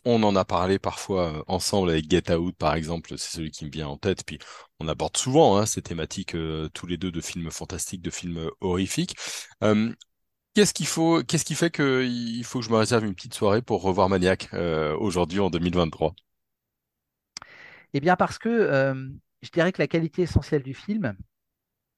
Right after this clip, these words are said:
Speaker 2: comme je le disais tout à l'heure, c'est de documenter l'histoire d'un,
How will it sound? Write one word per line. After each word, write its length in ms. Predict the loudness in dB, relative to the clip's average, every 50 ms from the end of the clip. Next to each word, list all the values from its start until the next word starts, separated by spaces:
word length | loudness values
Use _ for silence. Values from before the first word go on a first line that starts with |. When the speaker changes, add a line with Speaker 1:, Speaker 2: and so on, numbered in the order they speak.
| _ _ _ -20 -20 _ _
Speaker 2:
comme 160 | _ -4 -4 -2
je 100 | -4 -4
le 80 | -4
disais 240 | 0 2 2 2 2
tout 160 | -2 -2 -2 0
à 40 |
l'heure, 240 | 2 2 0 0 -2
c'est 400 | -2 0 0 0 0 -2 -4 -4
de 180 | -2 -2 -2 0
documenter 640 | 0 -2 -2 -2 -4 -6 -6 -6 -6 -4 -4 -2 -2
l'histoire 480 | -2 -4 -6 -6 -2 0 0 0 2
d'un, 540 | 2 2 4 4 2 2 0 -2 -4 -6 -10